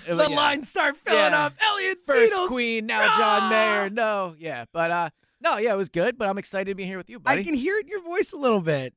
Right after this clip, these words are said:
Speaker 1: Well,
Speaker 2: Definitely a little,
Speaker 1: so
Speaker 2: a
Speaker 1: my
Speaker 2: little strained, as
Speaker 1: yeah.
Speaker 2: they say.
Speaker 1: Look, so you have a very unique, beautiful voice. My
Speaker 2: Oh,
Speaker 1: voice is
Speaker 2: you're the
Speaker 1: sometimes
Speaker 2: only person who's ever said
Speaker 1: Yeah,
Speaker 2: that.
Speaker 1: sometimes on the higher side, so when it feels a little hoarse, it's like,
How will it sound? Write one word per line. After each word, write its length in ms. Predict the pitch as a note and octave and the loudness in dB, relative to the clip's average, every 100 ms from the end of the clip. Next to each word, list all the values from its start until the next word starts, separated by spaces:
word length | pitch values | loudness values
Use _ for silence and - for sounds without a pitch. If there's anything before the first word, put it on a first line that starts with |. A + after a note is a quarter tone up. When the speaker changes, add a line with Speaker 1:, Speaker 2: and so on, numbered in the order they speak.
| - | -2
Speaker 1:
Well, 220 | A#3+ G#3+ | 0 0
Speaker 2:
Definitely 120 | G#3 | -2
a 80 | C4 | -6
little, 460 | B3+ B3+ B3+ B3 | 0 2 4 2
Speaker 1:
so 120 | B3 A3+ | 2 2
Speaker 2:
a 40 | |
Speaker 1:
my 120 | C4 | 4
Speaker 2:
little 100 | C#4 | 2
strained, 680 | - - D#4 C#4+ C#4 A#3+ G3 | -2 -8 -2 0 0 -4 -2
as 60 | F#3 | 0
Speaker 1:
yeah. 200 | E3 C3 | 2 0
Speaker 2:
they 100 | D3+ | -4
say. 220 | - D3 | -8 -4
Speaker 1:
Look, 200 | F#3 - | -4 -4
so 80 | - | -8
you 200 | G3 C4+ | -6 -2
have 20 | |
a 80 | B3 | 0
very 220 | G#3 F#3+ | 0 -2
unique, 380 | E3+ D#3 D#3+ C3+ | -4 -6 -8 -10
beautiful 420 | C#3+ D3+ D#3 F3 | -6 -4 -4 -6
voice. 360 | E3 F3+ F#3+ - | -4 -2 -2 -4
My 220 | E3+ F#3 | -4 -2
Speaker 2:
Oh, 40 | G3+ | -2
Speaker 1:
voice 280 | G#3+ G3 F#3+ | -2 -4 -6
is 160 | - | -6
Speaker 2:
you're 80 | F3+ | 0
the 80 | F#3 | 2
Speaker 1:
sometimes 240 | F3 E3+ | 0 0
Speaker 2:
only 240 | G#3+ G#3 F3+ | 0 2 0
person 320 | F3+ E3 D3 | 2 0 -2
who's 140 | C#3 | -2
ever 200 | C3 A2 | -4 -4
said 120 | A2 | -4
Speaker 1:
Yeah, 220 | E3 D3 A#2+ | 0 0 -2
Speaker 2:
that. 60 | |
Speaker 1:
sometimes 360 | - G#3 C4+ A#3+ | -6 -4 -2 -2
on 100 | A#3+ | -2
the 60 | |
higher 320 | F3 F#3 G3 G3 | -2 -2 -2 -6
side, 400 | A3 A3 G#3+ - | -4 -4 -6 -8
so 100 | F#3 | -8
when 120 | F#3 | -8
it 80 | - | -6
feels 240 | F#3+ F#3 | -6 -6
a 20 | |
little 220 | G3 G3 D#3+ | -4 -4 -4
hoarse, 420 | E3+ F3 B2+ - | -4 -4 -6 -12
it's 120 | A#2 C#3+ | -20 -14
like, 180 | C3 | -14